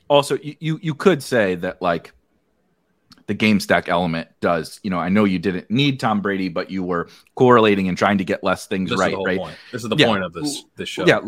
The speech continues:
Speaker 1: literally the point is, yeah, Tom Brady wasn't, ended up being the guy that you needed, but the way you built that team and correlated it together, literally the whole goal of every, basically every pick you made beyond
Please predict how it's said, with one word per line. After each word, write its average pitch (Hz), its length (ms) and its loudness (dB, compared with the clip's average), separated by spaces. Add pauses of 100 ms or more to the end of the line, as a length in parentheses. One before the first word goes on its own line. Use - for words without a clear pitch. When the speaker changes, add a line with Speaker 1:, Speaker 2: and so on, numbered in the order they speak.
(160)
Speaker 1:
literally 151 560 2
the 123 100 -2
point 127 440 -4
is, 104 320 0
yeah, 120 180 4
Tom 110 220 0
Brady 117 160 2
wasn't, 107 280 -2
ended 101 200 2
up 95 120 -2
being 98 200 0
the 90 80 -2
guy 87 160 -4
that 82 100 -6
you 82 100 -10
needed, 98 340 -6 (320)
but 107 120 -4
the 104 80 -2
way 123 140 2
you 120 160 4
built 110 240 0
that - 300 -4
team 98 360 -2 (500)
and 92 460 -4
correlated 107 500 4
it 90 120 -8
together, 92 560 0 (400)
literally 160 720 2
the 107 100 -6
whole 240 460 2
goal 165 480 4
of 113 180 -4
every, 170 400 0
basically 240 440 -6
every 139 160 0
pick 131 220 -8
you 117 60 -12
made 101 280 -6 (400)
beyond 113 580 4